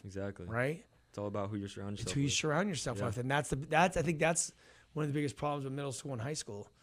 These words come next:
Speaker 1: Mm-hmm.
Speaker 2: It's 'cause you got your squad, and you don't wanna leave 'cause you think they're gonna be your best friends forever, which is not true.
Speaker 1: All that pressure.
Speaker 2: Yeah, and then the pressure, and
Speaker 1: Yeah.
Speaker 2: it's, it's, it's a real thing.
Speaker 1: Mm-hmm.
Speaker 2: I think that's why the importance is to actually find like-minded people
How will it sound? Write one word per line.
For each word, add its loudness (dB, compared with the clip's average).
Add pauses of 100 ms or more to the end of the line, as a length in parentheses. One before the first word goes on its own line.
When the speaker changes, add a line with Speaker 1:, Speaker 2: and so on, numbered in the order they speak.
(120)
Speaker 1:
Mm-hmm. -6
Speaker 2:
It's -6
'cause 0
you 2
got 2
your -4
squad, 4
and -12
you 2
don't 2
wanna 4
leave 4
'cause 2
you 0
think 0
they're 0
gonna 0
be 0
your 0
best 0
friends -2
forever, 0 (680)
which -10
is -8
not -2
true. -4
Speaker 1:
All -4
that -4
pressure. -2
Speaker 2:
Yeah, 0 (100)
and 0
then 0
the -4
pressure, 8
and 2
Speaker 1:
Yeah. 2
Speaker 2:
it's, 2
it's, -2
it's 0
a 6
real 10
thing. 2
Speaker 1:
Mm-hmm. -2 (480)
Speaker 2:
I -6
think 0
that's 4
why 4
the 4
importance 0
is -2
to 0
actually 0
find 0 (800)
like-minded 4
people -2